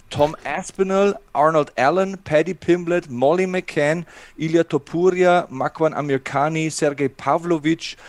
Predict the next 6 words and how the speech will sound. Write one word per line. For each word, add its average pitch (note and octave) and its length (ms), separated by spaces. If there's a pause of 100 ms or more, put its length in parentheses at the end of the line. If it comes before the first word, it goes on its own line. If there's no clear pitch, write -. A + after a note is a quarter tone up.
(180)
Paul D3 220
Craig C#3+ 760
und, C#3+ 360
äh, C3+ 80
Muhammad C#3 680
Mokaev. C3 800